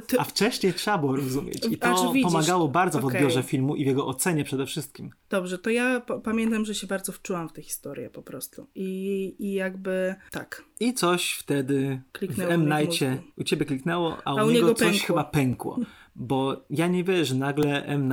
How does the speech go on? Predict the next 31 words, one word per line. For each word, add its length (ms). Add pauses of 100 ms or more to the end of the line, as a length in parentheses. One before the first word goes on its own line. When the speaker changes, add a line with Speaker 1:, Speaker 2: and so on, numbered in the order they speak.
Speaker 2:
Night 140
okazał 380
się 140
być 220
hochsztaplerem, 800
który 180
tylko 440
udawał, 600 (120)
że 140
robi 180
dobre 240
kino. 300 (460)
Ale 220
fakt 300
faktem, 480 (320)
zapewne 580
z 40
powodu 380
jakichś 200
nacisków 460
studia, 460
nie 140
wiem, 160
strajków 520
scenarzystów 640
czy 140
innych 200
wszystkich 300
tych 120
dziwnych 280
rzeczy, 420